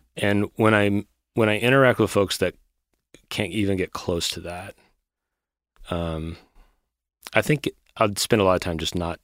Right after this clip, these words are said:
choosing not to be in a relationship with a lot of people like that. But when it's a very close friend,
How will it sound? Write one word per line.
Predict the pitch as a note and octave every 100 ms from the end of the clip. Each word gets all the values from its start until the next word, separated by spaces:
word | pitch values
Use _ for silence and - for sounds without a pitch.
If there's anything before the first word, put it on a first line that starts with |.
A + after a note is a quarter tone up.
| _
choosing | - G2+ F2 F2
not | F2 -
to |
be | F#2+
in | F2+
a |
relationship | E2 E2 - F#2+ G2+ G2+
with | G#2 - -
a | G#2+
lot | G#2
of |
people | G#2+ A2+ A2
like | G#2
that. | A#2+ A2+ - - - - - - _ _ _ -
But | C3+ A2+ -
when | C3
it's | A2+ G#2+
a |
very | G#2+ G2
close | - E2
friend, | - E2+ F2 F2+